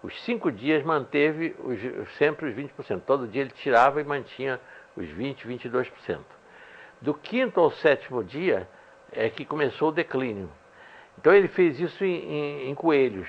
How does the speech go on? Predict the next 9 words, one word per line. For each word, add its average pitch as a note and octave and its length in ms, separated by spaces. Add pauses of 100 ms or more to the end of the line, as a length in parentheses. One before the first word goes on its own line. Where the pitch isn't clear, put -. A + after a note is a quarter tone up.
Ele B2 360
fez D3 300
ino-, C3 320 (120)
fez B2 240
a A#2 60
autohemoterapia A#2 840
em D#3+ 80
coelho. A#2+ 500 (2000)
E, F3+ 360